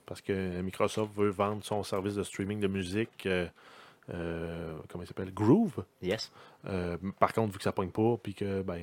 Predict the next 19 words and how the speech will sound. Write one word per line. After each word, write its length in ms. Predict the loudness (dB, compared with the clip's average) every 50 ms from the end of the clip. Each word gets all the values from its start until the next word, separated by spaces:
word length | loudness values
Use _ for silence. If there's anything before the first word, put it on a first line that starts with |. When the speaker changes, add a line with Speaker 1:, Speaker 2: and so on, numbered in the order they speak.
| -6 -8
Speaker 1:
le 80 | -4
dev-, 260 | -2 0 0 0 -2 -4
Spotify 380 | -2 -4 -4 -4 -4 -4 -2 -2 -2
ont 80 | -2 -4
décidé 340 | -4 -6 -8 -4 -4 -4 -2
de 120 | -2 0
développer 380 | 0 0 2 2 2 0 2 0
leur, 320 | 2 2 2 0 0 0
euh, 160 | 0 0 0 -2 -6 _ _ _ _ _ -20 -8 -2
leur 160 | 0 2 2
application 440 | 2 0 0 -2 -4 -2 -2 -6 -6
pour, 480 | -2 0 0 2 2 0 -2 0 0
euh, 340 | 0 2 2 2 2 0 -2 -2 -6 -12 _ _ _ _ _ _ _ _ _ _ _ _ _ _ _ _ _ _ _ _ _ _ _
la, 240 | -8 -6 -6 -6 -6
la 160 | -6 -4 2
Speaker 2:
La 120 | 2 2 2
Xbox 260 | 6 4 4 4 6
Speaker 1:
Xbox. 20 |
Speaker 2:
One. 200 | 4 2 2 0